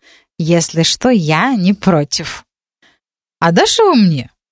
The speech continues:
Юля заигрывающе посмотрела в сторону худого татуированного парня, который выглядел ничуть не старше нас с Кристиной. «У меня секса уже три месяца не было». «Забирай!» Подруга с барского плеча отказалась от столь желанного трофея.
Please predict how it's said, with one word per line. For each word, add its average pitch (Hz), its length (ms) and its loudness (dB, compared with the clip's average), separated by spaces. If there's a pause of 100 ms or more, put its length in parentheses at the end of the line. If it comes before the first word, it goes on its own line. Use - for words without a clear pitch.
(180)
Юля 202 200 4
заигрывающе 202 600 0
посмотрела 190 540 0
в - 20 -4
сторону 185 320 2
худого 175 420 0
татуированного 170 680 2
парня, 320 340 2
который 196 300 0
выглядел 202 380 2
ничуть 214 360 2
не 233 80 2
старше 226 420 -2
нас 196 200 2
с - 60 -8
Кристиной. 147 640 -2 (460)
«У 175 60 2
меня 185 340 4
секса - 640 -2
уже 170 260 2
три 226 240 4
месяца 208 560 2
не 180 300 4
было». 156 360 0 (880)
«Забирай!» 220 1080 0 (260)
Подруга 220 400 0
с 190 60 -2
барского 170 480 -2
плеча 214 420 0
отказалась 196 600 0
от 165 100 -2
столь 208 220 0
желанного 165 680 -2
трофея. 143 680 -4